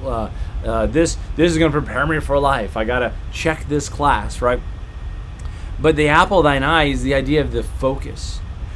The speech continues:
When you, when you, when you look at someone's eyes, that reflection, it's gonna indicate what, what are they looking at? What are they focusing on? You know,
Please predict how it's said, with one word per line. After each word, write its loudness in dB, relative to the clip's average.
When 2
you, 6
when 2
you, 2
when -2
you 4
look 4
at -4
someone's -2
eyes, 0
that 0
reflection, -2
it's -6
gonna -2
indicate 0
what, -2
what 0
are 2
they 0
looking 0
at? 0
What 2
are 2
they 0
focusing -4
on? -6
You -4
know, -2